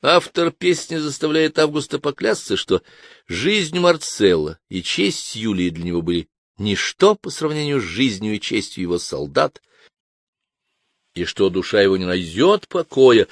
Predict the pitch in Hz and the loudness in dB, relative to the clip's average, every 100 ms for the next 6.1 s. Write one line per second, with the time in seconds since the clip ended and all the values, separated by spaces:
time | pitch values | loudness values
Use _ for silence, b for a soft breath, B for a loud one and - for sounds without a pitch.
0 | B B B 110 110 92 104 113 - 160 | B B B 4 6 6 6 6 4 2
1 | 233 220 208 202 175 - 151 123 110 - | 4 2 2 2 0 -4 2 4 4 0
2 | b b b 98 90 - 98 92 95 95 | b b b -2 -2 2 2 2 4 6
3 | 95 95 95 92 92 78 85 - 95 92 | 6 4 2 0 -4 -2 -2 4 4 6
4 | 98 98 95 90 - B B 92 - 90 | 6 6 4 -2 -6 B B -6 0 4
5 | 92 92 82 92 - - 87 - 87 85 | 4 4 0 -6 -6 -8 -8 -2 0 0
6 | 80 | -2